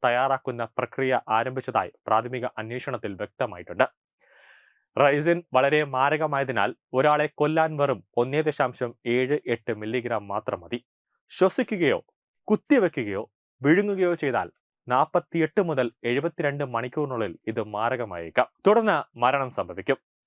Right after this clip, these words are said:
ഇതുവരെ ഒരു മറുമരുന്നോ ചികിത്സയോ വികസിപ്പിച്ചിട്ടില്ല. ഇതിനെ വേർതിരിച്ചെടുക്കുന്ന വളരെ വിഷാംശമുള്ള ഒരു പ്രോട്ടീനാണ് റെസിൻ. കെമിക്കൽ വെപ്പൺസ് കൺവെൻഷന്റെ ഷെഡ്യൂൾ ഒന്നിൽ ഇത് പട്ടികപ്പെടുത്തിയിട്ടുണ്ട്. ഏറ്റവും മാരകമായ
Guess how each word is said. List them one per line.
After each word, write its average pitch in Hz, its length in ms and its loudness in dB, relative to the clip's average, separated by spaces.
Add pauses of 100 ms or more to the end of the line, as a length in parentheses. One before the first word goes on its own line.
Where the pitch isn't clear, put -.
(200)
ഇതുവരെ 220 400 4 (280)
ഒരു 160 360 2 (220)
മറുമരുന്നോ 151 640 2 (320)
ചികിത്സയോ 165 480 2 (260)
വികസിപ്പിച്ചിട്ടില്ല. 127 760 -4 (280)
ഇതിനെ 240 220 4 (100)
വേർതിരിച്ചെടുക്കുന്ന 190 960 0 (120)
വളരെ 143 260 2
വിഷാംശമുള്ള 156 800 -2
ഒരു 120 160 -4
പ്രോട്ടീനാണ് 120 680 -6 (200)
റെസിൻ. 107 280 -2 (640)
കെമിക്കൽ 139 420 0 (120)
വെപ്പൺസ് 131 480 0 (100)
കൺവെൻഷന്റെ 127 640 -4 (180)
ഷെഡ്യൂൾ 135 360 -2 (100)
ഒന്നിൽ 131 380 -2 (180)
ഇത് 113 220 0 (180)
പട്ടികപ്പെടുത്തിയിട്ടുണ്ട്. 117 800 -2 (680)
ഏറ്റവും 285 280 2
മാരകമായ 185 720 0